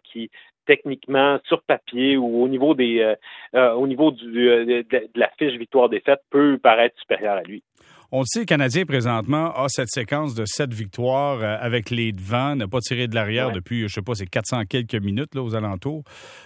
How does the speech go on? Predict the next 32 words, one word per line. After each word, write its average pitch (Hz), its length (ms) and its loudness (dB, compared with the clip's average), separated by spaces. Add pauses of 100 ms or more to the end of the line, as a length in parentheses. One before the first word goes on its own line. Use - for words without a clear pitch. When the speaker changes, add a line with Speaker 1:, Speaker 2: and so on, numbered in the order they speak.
(140)
Speaker 2:
Euh, 123 420 2
Speaker 1:
Ouais. - 580 -12 (120)
Speaker 2:
si - 240 -2
jamais 220 320 2
les, 117 340 -2
euh, 104 140 -4
Vegas 131 440 0
prend 131 180 0
les 120 120 0
devants 147 220 0
rapidement 120 480 0
dans 113 140 -2
le 101 60 -2
match 113 300 -2 (100)
un, 139 260 2 (600)
est-ce 135 160 -2
que - 80 0
tu - 160 -4
penses 180 240 0
que - 80 -6
la 107 140 -2
chaîne 160 320 0
va 127 80 -2
débarquer 117 420 -4
pour 165 160 -4
le 135 120 -2
Canadien ? 135 400 -2
On 143 40 -2
va 113 160 -2
perdre 170 220 4
cette 160 180 -4
confiance-là ? 147 520 -4